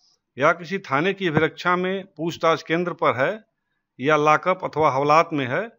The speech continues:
को यह अधिकार होगा कि उसके किसी मित्र, रिश्तेदार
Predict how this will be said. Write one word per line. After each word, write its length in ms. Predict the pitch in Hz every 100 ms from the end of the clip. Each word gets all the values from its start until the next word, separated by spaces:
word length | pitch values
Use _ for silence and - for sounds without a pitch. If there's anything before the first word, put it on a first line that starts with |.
| _ _ _ _ _
को 100 | 160
यह 140 | 185 175
अधिकार 400 | 160 185 208 196
होगा 280 | 175 180
कि 140 | 190 180
उसके 240 | - 180
किसी 280 | 165 165 156
मित्र, 380 | 165 196 247 269 _ _ _ _ _
रिश्तेदार 540 | 135 147 156 147 165